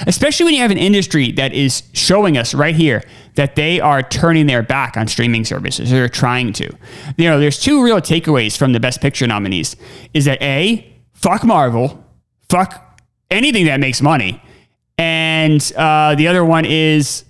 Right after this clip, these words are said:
fuck streaming services. Um, you know, where only three of these movies were released, you know, really via streaming, and, you know, seven of them got theatrical releases. That's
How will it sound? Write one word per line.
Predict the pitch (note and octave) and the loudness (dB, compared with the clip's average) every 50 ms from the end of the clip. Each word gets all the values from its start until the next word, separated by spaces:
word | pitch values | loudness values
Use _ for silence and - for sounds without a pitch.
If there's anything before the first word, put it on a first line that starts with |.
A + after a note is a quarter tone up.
| _ _ _ _ _ _ | _ _ _ _ _ _
fuck | - F#3+ F3 - | -2 -2 -2 -2
streaming | - - D3+ F#3+ B3+ - | -2 -2 0 2 2 0
services. | C3 - F#2+ D2 - - - - - - - - - - - - | 0 -2 -4 -6 -8 -12 -14 -14 -16 -20 -20 -20 -20 -20 -12 -6
Um, | - B2 B2 A#2+ A#2+ A#2 A#2 A2+ A2 G#2+ G2+ - _ _ _ | -4 -2 0 0 0 2 0 0 -2 -2 -6 -10 _ _ _
you | - | 0
know, | C3+ A#2 G2+ G2 | 0 0 0 -2
where | F2 - - - C#3+ D3+ D#3 | -4 -6 -4 -2 0 2 2
only | C#3+ F3+ F3+ F#3 E3 C#3 | 2 2 2 2 2 0
three | C3 - - D3+ G3 A#3 B3 | -2 -4 -2 0 0 2 2
of | A#3 | 2
these | G#3 G3 F3 D#3 | 2 2 2 2
movies | D3+ E3 F3+ F#3+ F#3 D#3 C#3 B2 | 2 2 2 2 2 0 2 2
were | C3+ C#3 C3+ B2+ B2+ | 2 2 2 0 0
released, | B2 C3 C3 B2+ B2+ C3+ C#3 C3+ - - - - - - | 0 0 0 2 2 2 0 0 -2 -8 -14 -18 -6 -2
you | C#3+ | 0
know, | C3+ A#2 A2+ | 2 2 0
really | A2+ A#2+ B2+ D3 D3+ D3 B2+ A#2+ | 0 0 0 2 2 2 2 0
via | A2+ B2+ B2 A2+ | 0 0 -2 -2
streaming, | A2 - - - D#3 F3+ F#3+ D#3+ A#2+ A2 G#2 G#2+ - - - - - - - _ | -2 -2 -2 0 0 2 2 2 0 0 -2 -4 -6 -12 -20 -20 -20 -20 -14 _
and, | - C#3+ C#3 C3 B2+ B2 B2 A#2 A2+ - - - - | -4 -4 -2 0 0 0 0 0 0 -2 -6 -6 -4
you | - A2+ | -4 -4
know, | G2+ | -2
seven | G2+ - - - - E3 D#3+ F#3 G#3 F#3 | -2 -4 -4 -2 -2 0 0 0 2 0
of | C#3+ A2+ | 0 0
them | A2 A2 A2 G#2+ - - | 0 -2 -2 -2 -4 -4
got | C3+ C3+ B2 G#2+ - - | -4 -4 -4 -4 -6 -4
theatrical | - D3+ C#3+ C#3+ D3 - D3+ C#3 - C#3+ B2+ | -4 -2 -2 -2 -4 -4 -2 0 0 0 2
releases. | A#2 B2+ A2+ A2+ C3 F3 G#3 - - A2+ G2+ - - - - - - - - _ _ | 2 0 0 0 0 0 0 0 -2 -2 -4 -4 -8 -14 -20 -20 -20 -20 -20 _ _
That's | - - D#3+ D#3+ F#3+ A3+ D4 - - | -20 -8 -4 -2 -2 -2 -4 -6 -8